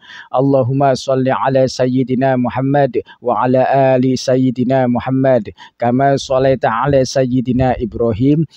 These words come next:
wa ala ali sayyidina Ibrahim, wa barik ala sayyidina Muhammad wa ala ali sayyidina Muhammad, kama barakta ala sayyidina Ibrahim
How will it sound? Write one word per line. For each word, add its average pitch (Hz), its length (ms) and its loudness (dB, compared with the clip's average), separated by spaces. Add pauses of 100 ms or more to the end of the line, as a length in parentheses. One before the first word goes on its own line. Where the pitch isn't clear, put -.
wa 123 320 -2
ala 131 160 2 (480)
ali 127 160 0
sayyidina 127 800 0
Ibrahim, 107 640 -4 (320)
wa 120 160 0
barik 139 480 2
ala 127 400 0
sayyidina 131 720 0
Muhammad 127 720 0 (160)
wa 110 240 -2
ala 127 240 2 (400)
ali 123 160 0
sayyidina 127 720 0
Muhammad, 113 720 0 (240)
kama 131 400 2
barakta 131 880 0
ala 131 160 2
sayyidina 123 720 0
Ibrahim 113 640 0